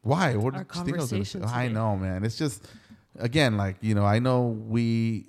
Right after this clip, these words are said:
Speaker 1: said, "Oh, we're gonna talk about the Super Bowl in the halftime show," and we did, but,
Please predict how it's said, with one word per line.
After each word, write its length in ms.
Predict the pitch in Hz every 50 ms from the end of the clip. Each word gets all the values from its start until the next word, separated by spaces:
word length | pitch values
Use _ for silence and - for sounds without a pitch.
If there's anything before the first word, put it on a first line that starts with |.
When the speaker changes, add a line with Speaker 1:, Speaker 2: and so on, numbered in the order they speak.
| - _
Speaker 1:
said, 520 | - - - - 120 113 110 110 107 104 98
"Oh, 160 | 104 123 120
we're 120 | 110 110 110
gonna 120 | 110 107
talk 160 | 104 117 107
about 160 | 107 107 107 101
the 60 | -
Super 260 | 98 - 117 113 110
Bowl 140 | 98 101 101 98
in 40 |
the 60 | 98 101
halftime 380 | 104 101 101 - 107 98 101
show," 220 | - - 104 101 101
and 100 | 101 110
we 120 | 143 170
did, 360 | 151 113 110 98 95 98 101 104
but, 300 | - 98 95 85 -